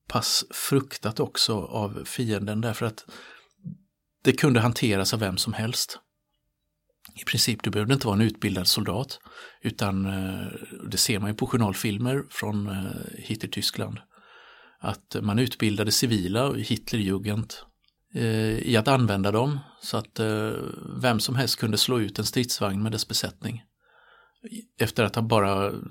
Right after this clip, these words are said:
fått några enkla instruktioner om hur man gjorde.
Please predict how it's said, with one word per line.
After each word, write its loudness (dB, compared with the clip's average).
fått -4
några -2
enkla -4
instruktioner -4
om -6
hur -6
man -6
gjorde. -8